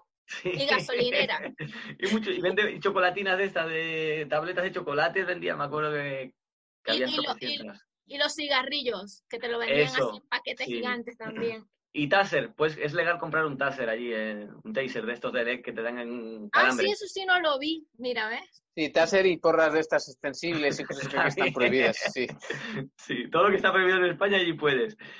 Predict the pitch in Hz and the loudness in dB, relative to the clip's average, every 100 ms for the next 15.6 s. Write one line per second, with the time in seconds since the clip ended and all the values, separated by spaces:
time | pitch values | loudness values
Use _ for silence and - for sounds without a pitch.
0 | - - _ - 196 233 214 185 180 226 | -20 -20 _ 4 6 8 8 8 8 6
1 | - 202 165 - 180 214 208 208 214 196 | 4 2 2 2 2 2 0 0 4 6
2 | 185 180 175 175 185 180 175 165 202 - | 6 4 2 0 2 0 2 2 4 2
3 | 117 107 - - 135 135 131 131 135 151 | 0 -2 -10 0 4 4 2 0 0 0
4 | 160 160 156 147 131 120 117 - 135 120 | 0 -2 0 6 6 6 4 0 -2 -2
5 | - - 156 156 156 151 151 165 160 160 | -4 0 4 6 6 4 4 2 4 2
6 | 165 156 147 143 131 - - 156 151 156 | 4 4 2 -4 -8 -8 -2 0 4 4
7 | 160 160 151 143 135 135 127 127 113 107 | 4 4 4 4 0 2 0 0 -4 -4
8 | - 104 - 131 - - 180 160 165 196 | -10 -10 -6 -6 -6 -4 -2 2 2 4
9 | - 185 190 156 175 160 165 156 147 - | 4 4 4 4 4 4 2 0 -2 0
10 | 139 - - - - _ _ 170 175 165 | 0 -2 -16 -16 -20 _ _ -4 -2 4
11 | 160 147 143 139 143 156 160 156 151 180 | 6 8 8 6 2 0 0 4 4 6
12 | 147 147 147 139 151 139 147 139 143 131 | 6 4 2 -2 -2 2 4 4 4 4
13 | 151 185 269 302 294 - _ _ - 240 | 4 4 4 4 2 -8 _ _ -2 0
14 | 262 285 269 285 269 247 240 247 254 247 | 2 4 2 4 2 2 2 -2 -4 -4
15 | 240 226 220 208 180 | -2 -2 -2 -4 -6